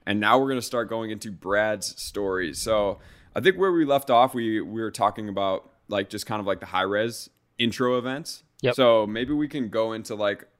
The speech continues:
Speaker 1: you know, what it takes to run, like, you know, 'cause we did the first event, which we talked about with Bonafide. That's where everything went haywire with A G L and everything.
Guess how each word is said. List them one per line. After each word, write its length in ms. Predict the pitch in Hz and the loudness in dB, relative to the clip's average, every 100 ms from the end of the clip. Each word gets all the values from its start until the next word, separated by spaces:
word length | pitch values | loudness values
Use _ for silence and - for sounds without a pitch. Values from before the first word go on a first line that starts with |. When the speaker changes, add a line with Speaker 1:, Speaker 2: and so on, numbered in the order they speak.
| _ - | _ -6
Speaker 1:
you 140 | 110 | -2
know, 120 | 107 | 0
what 200 | 98 113 | 0 -2
it 100 | 110 | -2
takes 300 | - 104 101 | -4 -6 -6
to 100 | - | -6
run, 300 | 101 101 98 | -2 -2 -2
like, 240 | 90 92 - | -6 -6 -6
you 140 | 120 | -6
know, 140 | 110 104 | -2 -4
'cause 180 | 107 107 | -4 2
we 140 | 131 | 2
did 160 | 131 110 | 2 0
the 100 | 110 | 0
first 320 | 127 131 127 | -2 -4 -4
event, 300 | 104 107 92 | -4 -4 -4
which 220 | 107 - | -8 -10
we 60 | 101 | -2
talked 280 | 117 107 | 0 0
about 160 | 104 98 | 0 -4
with 120 | 92 | -4
Bonafide. 460 | 107 113 113 95 92 | -4 -6 -4 -4 -2
That's 240 | 98 - | -4 -4
where 200 | 117 101 - | -4 -4 -4
everything 380 | 101 104 104 | -6 -6 -8
went 160 | 101 92 | -6 -6
haywire 520 | 117 117 113 113 110 | -4 0 4 4 4
with 200 | 98 87 | 0 -6
A 140 | - 107 | -8 -8
G 200 | 90 104 | -6 -4
L 140 | 110 | -4
and 80 | 110 | -4
everything. 480 | 104 101 107 104 | -8 -8 -8 -8